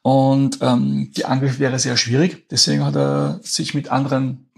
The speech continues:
High Lords verbündet und um einen koordinierten Angriff zu machen, damit die Erde einfach so überwältigt wird von den vielen, äh, Fronten und dadurch sich nicht ordentlich wehren kann, also die Energie, äh, nicht zurückgewiesen werden kann, so leicht der Angriff. Und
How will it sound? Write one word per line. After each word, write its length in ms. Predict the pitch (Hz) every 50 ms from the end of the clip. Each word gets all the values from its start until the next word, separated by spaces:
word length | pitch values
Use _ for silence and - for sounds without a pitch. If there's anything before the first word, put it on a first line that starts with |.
| _ _ _ _ -
High 220 | - - 123 139 139
Lords 440 | 139 135 135 120 - - - - - -
verbündet 500 | - - 123 - - 151 170 226 277 - - - _ _ _ _ _ _ - - - - - - - - - - - - - _ _
und 640 | - 160 160 160 160 160 160 160 160 160 156 - - - - _
um 80 | - 151
einen 100 | 147 143
koordinierten 440 | - 151 143 147 147 151 147 156 -
Angriff 380 | - 135 143 151 147 - -
zu 120 | - - 120
machen, 300 | 120 123 120 - - 135
damit 300 | 139 135 139 131 - -
die 60 | -
Erde 220 | - 107 127 139
einfach 300 | 127 135 135 135 - - - - _
so 560 | - - - 131 123 123 127 127 123 123 131 - - -
überwältigt 540 | 151 135 135 123 127 123 120 143 123 107
wird 140 | - 120 117
von 140 | - 127 123
den 140 | 123 123 117
vielen, 420 | - - 131 123 123 127 127 -
äh, 200 | 127 127 131 120
Fronten 400 | - - 127 127 147 147 - -
und 100 | 147 127
dadurch 200 | 139 123 110 -
sich 160 | - - 131
nicht 180 | 123 - - -
ordentlich 260 | 127 123 117 107 -
wehren 220 | - 123 120 120 117
kann, 160 | - 117 113
also 180 | 101 123 120 113 -
die 100 | - 139
Energie, 480 | 135 127 123 110 127 135 123 123 120 120 - -
äh, 180 | 127 110 -
nicht 340 | 165 165 135 139 160 135 -
zurückgewiesen 460 | - 147 131 - - 123 123 120 120
werden 140 | 117 123 120
kann, 120 | - 117
so 80 | 113 -
leicht 160 | - - -
der 80 | - -
Angriff. 260 | - - - - - _ - - - - - - - - - - - - - - - - - - _ _ _ _ -
Und 1000 | 156 151 147 143 147 147 147 147 151 147 151 151 156 156 156 147 - - - -